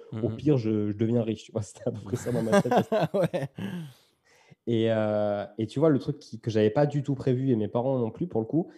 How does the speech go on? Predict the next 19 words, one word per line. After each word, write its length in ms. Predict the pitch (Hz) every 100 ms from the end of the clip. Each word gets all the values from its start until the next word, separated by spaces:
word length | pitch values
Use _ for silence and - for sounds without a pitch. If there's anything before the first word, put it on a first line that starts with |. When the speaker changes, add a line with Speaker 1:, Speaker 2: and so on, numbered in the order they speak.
| - _
Speaker 1:
c'est 140 | -
qu'au 180 | 135 156
bout 120 | 123
de 60 | 120
six 240 | - -
mois, 480 | 135 120 143 202 165 -
je 100 | 120
me 60 |
suis 200 | 113 -
tellement 300 | 165 165 160
fait 140 | - 131
retourner 440 | 127 123 123 123
la 140 | 113
tête 420 | - 160 - - _ _ _ _
que 120 | 123
j'ai 120 | 117
lâché 280 | 120 127 147
mes 160 | 139 120
études. 280 | 120 104